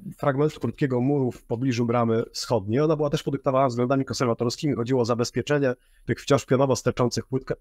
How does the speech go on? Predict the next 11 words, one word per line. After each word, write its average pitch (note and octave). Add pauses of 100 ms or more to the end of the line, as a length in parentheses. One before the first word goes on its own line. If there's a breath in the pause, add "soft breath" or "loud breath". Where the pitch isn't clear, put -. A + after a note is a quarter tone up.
płyt C3
kamiennych, A2 (120)
tych -
steli A#2
kamiennych G#2+
znajdujących G#2+
się G2
w -
obrębie A#2+
tego G2+
przejścia, -